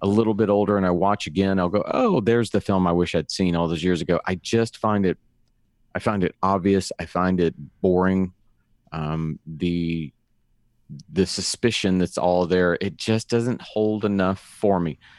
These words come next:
I know that this film is so revered that it belongs here according to that, that reverence that,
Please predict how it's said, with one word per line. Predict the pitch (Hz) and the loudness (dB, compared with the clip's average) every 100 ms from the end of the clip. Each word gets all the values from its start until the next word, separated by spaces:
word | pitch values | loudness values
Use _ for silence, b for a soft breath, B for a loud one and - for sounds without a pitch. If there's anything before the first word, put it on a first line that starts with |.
| B B | B B
I | 101 104 | 0 2
know | 113 113 117 117 | 4 4 4 2
that | 110 - | 0 -2
this | 110 | -2
film | - 104 98 | 0 0 0
is | |
so | - - 95 | 0 0 2
revered | 98 113 104 104 92 98 98 - _ _ _ _ _ _ - | 2 0 2 2 4 2 -2 -10 _ _ _ _ _ _ -10
that | 85 98 92 92 - - | 0 2 4 2 -2 -4
it | 101 92 - _ 90 | -2 -2 -4 _ -6
belongs | 101 98 104 104 | 0 2 2 0
here | - 95 90 - | 0 0 0 -2
according | - - 95 92 90 - | -8 -2 0 0 -4 -4
to | 98 85 78 - 73 | -4 -4 -6 -12 -10
that, | - 82 - - _ - - | -2 -2 -4 -12 _ -20 -12
that | 82 | -10
reverence | 65 85 73 - - - _ | -4 -4 -4 -10 -20 -20 _
that, | 87 80 | -2 -2